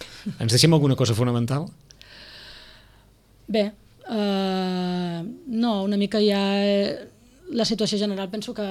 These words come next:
Speaker 2: que ha quedat clara, no? Estem no només davant un, una dificultat econòmica, sinó una dificultat en molt, en molts moments de, de gestió, de projectes, doncs, que estan a mitges, que no queden clar com, com resoldre-ho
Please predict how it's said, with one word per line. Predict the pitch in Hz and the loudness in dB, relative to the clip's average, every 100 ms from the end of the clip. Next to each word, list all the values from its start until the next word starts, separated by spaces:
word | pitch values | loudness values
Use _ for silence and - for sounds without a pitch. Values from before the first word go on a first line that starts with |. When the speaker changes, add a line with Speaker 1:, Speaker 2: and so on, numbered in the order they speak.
| 185 165 160 - - | -8 -12 -16 -20 -20
Speaker 2:
que | - | -8
ha | 202 | -6
quedat | 196 180 170 | -4 -6 -6
clara, | 190 170 160 | -8 -6 -6
no? | 160 185 | -6 -6
Estem | - 190 180 180 180 175 226 214 | -8 -6 -4 -4 -6 -10 -12 -8
no | 196 | -6
només | 196 190 175 | -4 -6 -6
davant | 185 185 | -6 -6
un, | 180 180 170 165 160 - _ - | -6 -6 -6 -10 -14 -20 _ -2
una | 240 214 | 0 0
dificultat | 214 226 208 196 185 | -2 -4 -4 -4 -6
econòmica, | 202 196 208 202 | -6 -4 -4 -6
sinó | 233 208 185 175 | -8 -8 -8 -8
una | 170 180 180 | -8 -8 -8
dificultat | 175 190 180 180 180 | -10 -8 -8 -8 -6
en | 180 | -4
molt, | 180 180 180 | -4 -4 -4
en | - 190 | -2 -2
molts | 190 170 | -2 0
moments | 196 180 175 | 0 0 -2
de, | 175 165 - - - | -2 -4 -14 -20 -18
de | 190 185 165 | -10 -6 -6
gestió, | - - 240 240 247 | -8 -4 -2 0 -2
de | 208 | -4
projectes, | 175 196 175 180 175 | -4 -6 -6 -6 -8
doncs, | 165 | -10
que | 190 | -14
estan | - 170 | -12 -10
a | 170 | -8
mitges, | 226 214 226 208 | -8 -8 -8 -8
que | - | -8
no | 185 170 | -10 -8
queden | 180 180 | -8 -8
clar | 190 180 | -8 -8
com, | 190 175 165 160 - - - - - | -8 -8 -10 -12 -18 -20 -20 -20 -12
com | - 196 | -4 -2
resoldre-ho | 180 165 226 226 214 | -2 -2 0 0 0